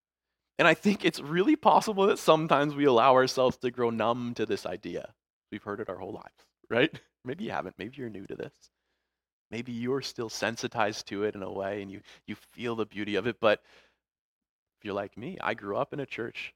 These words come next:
I got told my whole life this story, and it's easy to forget how magnificent it really is. So, let's stop. Let's stop and open our hearts again to consider with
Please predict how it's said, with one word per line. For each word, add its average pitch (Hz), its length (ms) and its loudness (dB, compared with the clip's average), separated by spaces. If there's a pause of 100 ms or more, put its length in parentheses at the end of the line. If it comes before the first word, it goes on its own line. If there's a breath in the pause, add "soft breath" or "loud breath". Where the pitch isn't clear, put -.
(120)
I 113 40 -10
got - 200 -6
told 113 220 -12
my 98 100 -10 (100)
whole 135 200 -8
life 131 320 -6
this 101 160 -8
story, 101 540 -6
and 101 100 -12
it's - 240 -14
easy 117 560 -10 (480)
to 113 80 -18
forget 98 560 -10 (320)
how 90 140 -8
magnificent - 680 -14
it - 140 -20
really - 300 -20 (120)
is. - 200 -20 (1120)
So, 101 300 -2 (580)
let's 151 300 -2
stop. - 580 -8 (460)
Let's 110 200 -2
stop 143 380 2
and 117 120 -2
open 120 280 -2
our 120 120 0
hearts 110 260 -4
again 98 260 -6
to 95 80 -6
consider 98 460 -10
with 95 160 -8